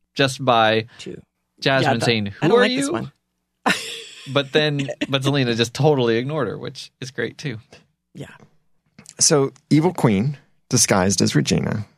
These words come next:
Speaker 3: goes to visit Gold's shop. More awkwardness. <laughs> She's looking for a town hall meeting, basically.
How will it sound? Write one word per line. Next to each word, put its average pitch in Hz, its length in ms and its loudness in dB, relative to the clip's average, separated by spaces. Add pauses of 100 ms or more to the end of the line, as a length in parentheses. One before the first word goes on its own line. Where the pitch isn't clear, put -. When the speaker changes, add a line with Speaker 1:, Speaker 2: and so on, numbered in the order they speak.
(100)
Speaker 3:
goes 92 260 2
to 92 60 -2
visit 85 320 2
Gold's 92 300 2
shop. - 360 -2 (1040)
More 95 280 2
awkwardness. 85 640 0 (760)
<laughs> 196 840 2
She's 120 380 2
looking 117 260 4
for 101 140 4
a 92 40 2
town 101 300 2
hall 101 240 2
meeting, 85 340 0
basically. 85 440 -4